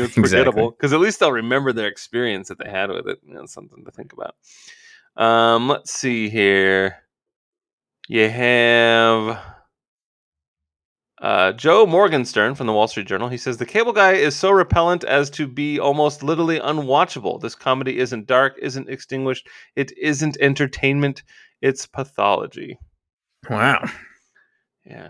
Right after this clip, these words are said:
Speaker 2: didn't like it. Michael Dwyer from the Irish Times, uh,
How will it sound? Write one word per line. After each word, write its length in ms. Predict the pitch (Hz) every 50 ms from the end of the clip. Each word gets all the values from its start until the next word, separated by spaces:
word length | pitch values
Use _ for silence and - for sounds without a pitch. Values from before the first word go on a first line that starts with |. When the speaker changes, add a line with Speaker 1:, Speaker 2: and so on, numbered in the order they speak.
| - _
Speaker 2:
didn't 100 | - -
like 180 | 76 117 123 -
it. 100 | - - _ _ _ _ _ _ _ _ _
Michael 220 | - 147 156 - 147
Dwyer 400 | 123 127 123 127 127 147 170 185
from 160 | - 151 123
the 100 | 117 -
Irish 300 | - 120 131 127 117 -
Times, 640 | - - 135 131 139 151 170 185 180 - - - - - -
uh, 640 | - 127 131 127 131 131 131 131 127 127 127 127